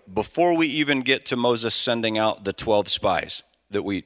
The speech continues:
that, again, that, that Neil talked about a little bit last week, before we even get to that, the context is, "I've given you this land." What had just happened to them?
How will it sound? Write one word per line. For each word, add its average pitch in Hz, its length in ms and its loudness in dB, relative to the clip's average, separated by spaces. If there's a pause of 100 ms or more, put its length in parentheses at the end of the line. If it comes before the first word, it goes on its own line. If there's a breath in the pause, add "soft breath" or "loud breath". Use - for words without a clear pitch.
that, 101 200 -8
again, 95 240 -2
that, 90 140 -6
that 92 200 -6
Neil 92 200 -4
talked - 260 0
about 92 160 -2
a 92 40 -2
little 92 200 -2
bit 76 100 -8
last 87 300 -4
week, 80 220 -8 (680 soft breath)
before 160 380 2
we 160 140 4
even 139 220 0
get 143 220 0
to 143 120 0
that, 95 420 0 (380 soft breath)
the 120 80 4
context 143 720 2
is, 104 400 2 (580 soft breath)
"I've 107 300 0
given 151 280 2
you 151 160 4
this 147 240 2
land." 120 520 2 (1600)
What 143 260 4
had 117 320 0
just 139 400 4
happened 135 440 2
to 110 100 2
them? 87 300 -2